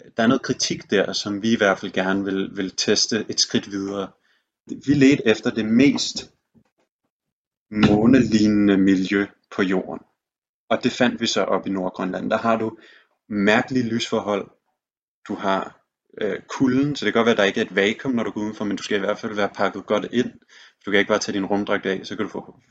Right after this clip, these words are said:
forfrysninger rigtig hurtigt. Og du har, øh, isolationen fra alle din, fra alle dem, du kender, og du skal klare alle problemer selv. Du har begrænset kommunikation. Vi har dårligere, vi havde dårligere kommunikation op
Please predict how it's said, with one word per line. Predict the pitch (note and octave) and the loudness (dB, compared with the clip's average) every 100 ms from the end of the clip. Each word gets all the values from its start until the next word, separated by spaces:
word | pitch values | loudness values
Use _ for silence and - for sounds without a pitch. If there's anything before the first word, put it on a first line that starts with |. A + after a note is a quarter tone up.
| - | -14
forfrysninger | - F#2+ - A2+ A2 G2+ F#2 | -12 -8 -6 -4 -4 -4 -4
rigtig | G2 G2+ | -6 -8
hurtigt. | G#2 G#2 G#2+ - _ - _ _ - | -6 -6 -6 -12 _ -20 _ _ -4
Og | G#2 | -4
du | G2+ | 0
har, | G2+ G2+ - - G#2 | 2 2 2 -4 -4
øh, | G2 F#2 F2+ F2 F2 _ _ _ _ _ _ - - - | -2 -2 -4 -8 -16 _ _ _ _ _ _ -20 -6 -2
isolationen | - G#2+ G2+ - C3 B2+ B2+ | 0 0 0 2 2 0 -2
fra | G2 | 0
alle | G2 A2 | 0 0
din, | A2+ G#2 G2 - - | -2 -4 -6 -10 -8
fra | - | -4
alle | G#2 | -2
dem, | A2 A2+ | 0 -2
du | |
kender, | G#2 - G#2+ A#2+ A2 | -2 -4 0 2 0
og | |
du | G2+ | -4
skal | - G2 - - - - | -4 -4 -4 -12 -20 -14
klare | - G2+ G#2+ | -2 0 2
alle | G#2+ | 2
problemer | A2 A#2+ A2 G2+ | 0 -2 -2 -2
selv. | G2+ - A2 | 0 0 0
Du | G2 | -2
har | G2+ | -8
begrænset | - A2 A#2 - | -2 0 0 -4
kommunikation. | A#2+ G#2+ G2+ G#2 C3 B2+ - _ _ _ _ _ _ | -6 -4 -4 -2 -2 -2 -6 _ _ _ _ _ _
Vi | G#2+ | 0
har | G#2 | 2
dårligere, | G2+ A#2 B2 B2+ G#2+ F2 | 4 4 4 2 0 -2
vi | G2+ | -6
havde | G2 F2+ | -6 0
dårligere | A2 B2 B2 | 2 2 0
kommunikation | - A2+ G#2 G2 A#2+ A2 | -2 -6 -6 -2 0 0
op | - A2+ | 2 0